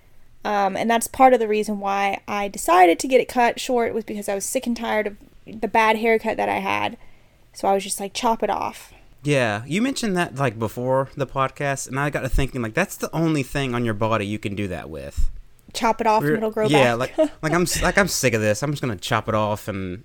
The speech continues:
Speaker 2: restart." You, you, you can only do that with your hair. You don't get that opportunity with anything else.
Speaker 1: Exactly.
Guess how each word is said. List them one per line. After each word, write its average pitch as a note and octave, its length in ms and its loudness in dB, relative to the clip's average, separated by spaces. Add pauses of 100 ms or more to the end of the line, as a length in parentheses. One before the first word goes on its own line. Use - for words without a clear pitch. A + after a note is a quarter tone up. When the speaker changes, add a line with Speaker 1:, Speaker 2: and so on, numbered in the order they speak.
(140)
Speaker 2:
restart." G2+ 800 -2
You, C3+ 180 -6
you, D3 140 -2
you C#3 280 -8
can D#3+ 120 0
only E3 160 2
do C3 120 -4
that A#2+ 140 -4
with A2 180 -8
your F#2 100 -8
hair. F2 460 -6
You C#3 80 -6
don't C#3+ 120 0
get D#3+ 120 2
that B2 100 -2
opportunity A2 340 -4
with F#2+ 100 -8
anything G2+ 280 -4
else. F#2 480 -6
Speaker 1:
Exactly. G#3 720 -4